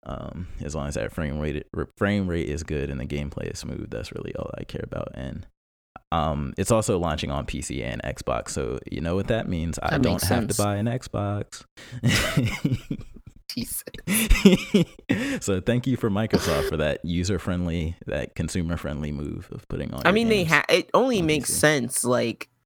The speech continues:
Speaker 2: <sighs> I don't, I'm trying to think of something that would even be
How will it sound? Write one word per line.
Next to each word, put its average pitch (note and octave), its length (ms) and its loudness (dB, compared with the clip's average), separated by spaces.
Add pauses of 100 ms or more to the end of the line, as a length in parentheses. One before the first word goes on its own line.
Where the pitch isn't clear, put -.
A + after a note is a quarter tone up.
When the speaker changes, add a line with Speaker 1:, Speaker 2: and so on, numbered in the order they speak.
(120)
Speaker 2:
<sighs> - 800 -14
I D3 80 12
don't, D#3 220 8
I'm D3 100 4
trying G#3 200 4
to G#3 100 2
think F#3+ 240 2
of D#3 200 2
something D#3+ 360 4
that C#3+ 120 6
would C#3 120 2
even C#3 340 2
be C3 500 2